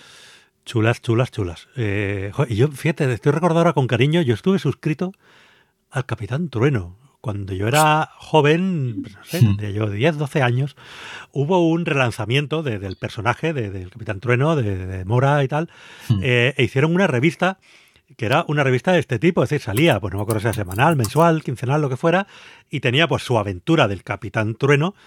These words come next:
Speaker 1: ¿vale? Aventuras
Speaker 2: Hmm.
Speaker 1: modernas, eh, serializadas,
Speaker 2: Hmm.
Speaker 1: pero el resto de la revista era una de estas revistas típicas de cómic, con cómics de muy distintos autores, algunas cosas extranjeras licenciadas, otras de,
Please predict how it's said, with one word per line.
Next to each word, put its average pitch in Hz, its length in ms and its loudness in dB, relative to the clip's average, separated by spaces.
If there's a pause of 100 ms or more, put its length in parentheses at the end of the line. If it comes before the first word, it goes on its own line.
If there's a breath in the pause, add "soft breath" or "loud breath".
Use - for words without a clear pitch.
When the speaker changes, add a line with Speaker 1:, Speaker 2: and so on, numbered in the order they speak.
(260 soft breath)
Speaker 1:
¿vale? 120 240 0
Aventuras 110 360 -2
Speaker 2:
Hmm. 117 40 4
Speaker 1:
modernas, 143 560 2
eh, 101 400 -10
serializadas, 120 720 -2 (640)
Speaker 2:
Hmm. 117 220 0 (340)
Speaker 1:
pero 196 160 4
el 190 80 2
resto 180 240 0
de 185 60 4
la 175 80 2
revista 156 420 -2 (420 loud breath)
era 202 300 2
una 160 260 2
de 143 80 4
estas - 220 -2
revistas 120 420 -6
típicas 139 460 0
de 113 160 -4
cómic, 175 360 2
con 104 260 -2
cómics 135 280 -4
de 110 100 -4
muy 104 180 0
distintos 120 420 -2
autores, 175 420 4 (300 loud breath)
algunas 107 300 -4
cosas 117 260 -2
extranjeras 101 500 -4
licenciadas, 165 720 0
otras 101 240 -8
de, 101 280 -8